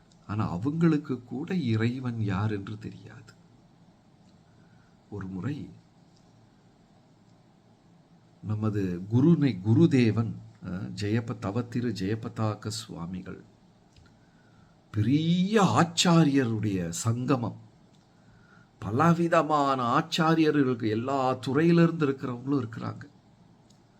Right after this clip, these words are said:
பலவிதமான துறைகள்ல இருந்து எல்லா ஆச்சாரியர்கள், குரு எல்லாருமே இருக்காங்க. அந்த ஒரு நிகழ்வுல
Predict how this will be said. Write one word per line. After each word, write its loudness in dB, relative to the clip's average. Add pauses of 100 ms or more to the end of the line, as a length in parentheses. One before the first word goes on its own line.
(720)
பலவிதமான 2
துறைகள்ல 4
இருந்து 0
எல்லா 4
ஆச்சாரியர்கள், 4 (420)
குரு 10
எல்லாருமே 0
இருக்காங்க. -8 (1800)
அந்த 6
ஒரு 8
நிகழ்வுல 4